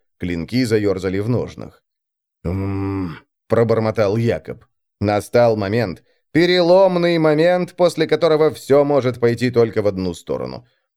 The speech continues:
Он чувствовал приближение насилия, как старый моряк чувствует бурю за несколько вдохов до того, как дождь забарабанит по палубе. «Меня удовлетворит только ваша полная капитуляция!»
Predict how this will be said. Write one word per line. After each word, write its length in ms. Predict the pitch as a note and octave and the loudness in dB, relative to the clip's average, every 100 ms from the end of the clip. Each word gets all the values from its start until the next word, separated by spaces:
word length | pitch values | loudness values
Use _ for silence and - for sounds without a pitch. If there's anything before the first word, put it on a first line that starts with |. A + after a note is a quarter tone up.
| _ | _
Он 200 | A2+ G#2+ | 0 0
чувствовал 600 | F#2+ C3+ B2+ B2 A#2+ A2+ | 0 0 0 0 0 0
приближение 680 | A2 G#2 A2 G#2 A#2+ A#2 A2+ | -2 -2 -2 -2 0 0 0
насилия, 760 | A2 G2+ - C#3+ C3 G#2+ F2 | -2 -4 -2 0 2 2 0
как 240 | E2 G#2 - | -2 -4 -6
старый 420 | - C3+ A#2+ A#2 | -2 2 2 2
моряк 340 | A#2 C3 C3 | 2 2 -2
чувствует 600 | - C#3 A#2 A2 A#2+ A2 F#2 | -2 -4 -4 -2 -2 -2 -4
бурю 440 | G2 E3 D#3 C#3+ | -2 0 0 0
за 120 | C3 | 0
несколько 540 | C#3 C3+ - B2 B2 A2 | 0 -2 -2 -2 -2 -2
вдохов 440 | G#2 G#2+ B2 A2 | 2 0 0 -2
до 100 | A2+ | 0
того, 260 | A2 A#2+ A#2+ | 0 0 0
как 240 | A2 F#2 | -2 -2
дождь 300 | A2+ A2 E2+ | 0 -2 -2
забарабанит 680 | G#2 F#2+ G2 F#2 E2+ E2+ - | -2 0 0 -2 -4 -6 -2
по 120 | A#2 | -2
палубе. 560 | A2+ G2 C#2+ C2 - - _ _ _ _ _ - | 0 -4 -4 -12 -16 -18 _ _ _ _ _ -10
«Меня 920 | D2 G2 C#3 E3+ G3 G3+ F#3 F#2+ D#2+ | -6 -2 0 2 2 4 4 2 -2
удовлетворит 1160 | A2 C3+ C#3+ D3+ C#3+ D#3 B2+ C3+ B2 C#3 C#3 - | 2 4 4 4 4 2 4 4 4 2 2 2
только 440 | E3 E3 D#3 E3+ D3 | 4 4 4 4 4
ваша 380 | E3+ C#3+ E3+ | 4 4 2
полная 680 | B2 D3+ F#3 F3 D#3 D#3 D3+ | 4 4 6 6 6 4 4
капитуляция!» 1400 | D3 C#3+ E3 D#3 D#3+ D#3 F3 C#3 - D3 A#2+ F#2 E2+ - | 4 2 2 4 4 6 4 2 0 0 2 0 -4 -8